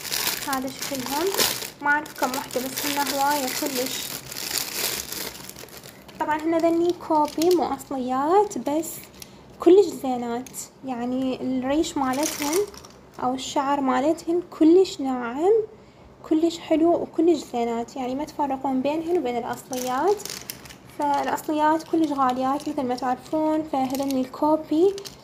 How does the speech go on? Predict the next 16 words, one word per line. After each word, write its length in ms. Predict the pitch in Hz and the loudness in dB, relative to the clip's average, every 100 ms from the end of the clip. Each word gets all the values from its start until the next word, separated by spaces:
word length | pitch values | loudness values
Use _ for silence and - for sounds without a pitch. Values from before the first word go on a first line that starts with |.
| - | -6
هماتين 460 | - 269 277 294 285 | -2 0 0 -4 -6
كلش 260 | - 294 294 | -4 -6 -4
حلوات، 500 | 254 254 269 294 302 | 0 2 2 2 -2
كلش 360 | 294 262 262 | -4 -4 -4
زينات، 720 | - 247 247 294 320 320 330 - - - - - - - | -6 -4 -4 -2 0 2 0 -4 -18 -20 -20 -18 -16 -10
تلقوهن 760 | 277 262 285 302 294 302 320 381 - | -6 -2 0 0 -2 -2 0 0 -2
متوفرات 640 | 277 277 277 269 269 294 285 | -8 -6 -2 2 2 2 0
ببيج 360 | 226 277 311 | 0 0 -2
كلش 360 | - 302 320 - | -2 0 0 -2
حلوة. 300 | 226 220 240 - - - - - - - - - | -2 0 0 -4 -6 -12 -20 -10 -10 -10 -20 -10
فشوفوا 1160 | - 262 262 269 294 - - - 262 - 415 427 - - - | -2 0 0 -2 -6 -10 -12 -8 -8 2 2 2 -4 -18 -10
كيوت، 640 | - 311 320 330 339 339 | -2 2 4 6 4 2
أموت 460 | - 262 320 349 302 | -2 0 2 2 0
على 180 | 240 247 | -4 -4
الفرج، 460 | 247 262 247 240 - - - - | -6 -6 -4 -4 -8 -12 -14 -10
يعني 360 | 247 240 254 | -8 -6 -6